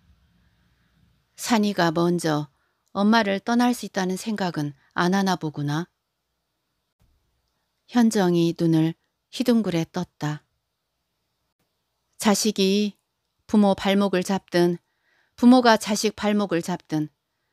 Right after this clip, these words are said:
당하는 사람은 지옥이다. 산이도 사랑하면서 재밌게 살아야지, 나처럼.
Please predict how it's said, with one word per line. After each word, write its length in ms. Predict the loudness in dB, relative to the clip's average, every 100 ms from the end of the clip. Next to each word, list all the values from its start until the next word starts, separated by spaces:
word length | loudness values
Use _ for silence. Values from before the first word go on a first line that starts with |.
| _ _ _ _ _
당하는 400 | 0 4 4 2
사람은 460 | 0 0 2 2 -2
지옥이다. 640 | -4 -6 -6 -6 -8 -10 _ _ _ _ _ _ _ _ _ _ _
산이도 440 | 0 2 4 0
사랑하면서 800 | -2 -2 -2 -2 -2 -4 -6 -8 -10 _ _ _ _ _ _ -2
재밌게 380 | 2 2 0
살아야지, 760 | -4 -4 -2 -2 -4 -6 -12 -12 _ _ _ -8
나처럼. 540 | -8 -6 -8 -8 -10